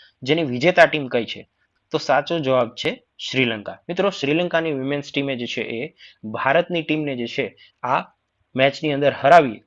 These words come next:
અને એશિયા ટી ટ્વેન્ટી કપનું જે છે એ તે પોતાના નામ કરેલો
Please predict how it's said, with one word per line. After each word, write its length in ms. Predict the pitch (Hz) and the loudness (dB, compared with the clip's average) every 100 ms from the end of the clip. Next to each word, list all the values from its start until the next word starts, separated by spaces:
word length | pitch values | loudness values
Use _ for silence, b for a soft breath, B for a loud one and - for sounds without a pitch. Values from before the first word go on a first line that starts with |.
| 156 | 0
અને 160 | 143 107 b - 139 | 0 -4 b -6 -4
એશિયા 300 | 139 190 185 | 0 0 0
ટી 180 | 170 180 | -2 -2
ટ્વેન્ટી 380 | 160 156 156 151 | -2 -2 -4 -2
કપનું 280 | 151 151 135 | -4 -4 -4
જે 60 | 131 - | -4 -2
છે 120 | 131 120 | -2 -2
એ 20 | 175 - b b | -4 -8 b b
તે 60 | 147 139 | -2 -2
પોતાના 340 | 135 139 135 117 | -2 -2 -2 -2
નામ 180 | 131 127 | -2 0
કરેલો 280 | 120 117 147 | -2 0 -2